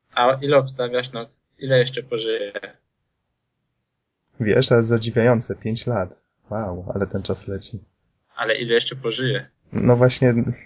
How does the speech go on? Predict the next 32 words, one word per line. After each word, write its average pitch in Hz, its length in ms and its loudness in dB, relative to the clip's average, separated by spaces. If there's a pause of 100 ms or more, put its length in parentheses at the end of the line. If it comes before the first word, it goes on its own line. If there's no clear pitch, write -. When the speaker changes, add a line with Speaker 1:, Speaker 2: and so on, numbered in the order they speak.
(140)
Speaker 2:
tak - 220 -2
staram - 800 0
się - 140 -2
jakiś 120 300 0
tutaj 113 180 2
proces 127 480 0
myślowy 104 460 0
rozpocząć 98 640 -2
na 95 100 -2
ten 101 160 -4
temat. 98 280 -2
Speaker 1:
Bo 113 160 -2
Speaker 2:
Mm. 110 240 2
Speaker 1:
pięć 139 360 2
lat 123 300 4
w - 120 -18
świecie 120 580 0
komputerów 120 800 -2 (600)
to 107 80 -2
jest 113 340 0
już, 120 460 -6
e, 107 280 -2
tak, 131 380 2
razy 113 280 0
dwa, 123 460 4 (260)
dwa 117 160 0
razy 120 260 -2
dwa 113 300 -2
to 110 160 -4
mamy 110 280 -8
już 107 120 -10
cztery 139 540 -2